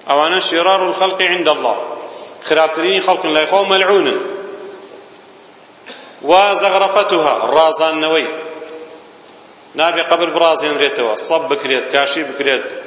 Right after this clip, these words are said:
کۆنکریتە، محەجەری بۆ بکرێت، بێشکەی بۆ بکرێت، کاشی بکرێت، سەب بکرێت، گەچ بکرێت، لەسەری بنووسرێت. ئەو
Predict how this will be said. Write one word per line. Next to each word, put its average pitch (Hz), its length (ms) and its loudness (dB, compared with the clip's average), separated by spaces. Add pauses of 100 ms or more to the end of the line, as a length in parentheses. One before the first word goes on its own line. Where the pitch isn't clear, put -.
(1800)
کۆنکریتە، 151 680 0 (440)
محەجەری 160 560 -2
بۆ 165 140 2
بکرێت، 151 380 -2
بێشکەی 165 400 0
بۆ 165 80 0 (100)
بکرێت، 151 380 0 (1040)
کاشی 143 400 0
بکرێت، 147 340 -2 (100)
سەب 165 220 0
بکرێت، 147 400 -2
گەچ 170 140 0 (100)
بکرێت، 147 400 -2
لەسەری 165 400 0
بنووسرێت. 147 460 -2 (220)
ئەو 180 120 4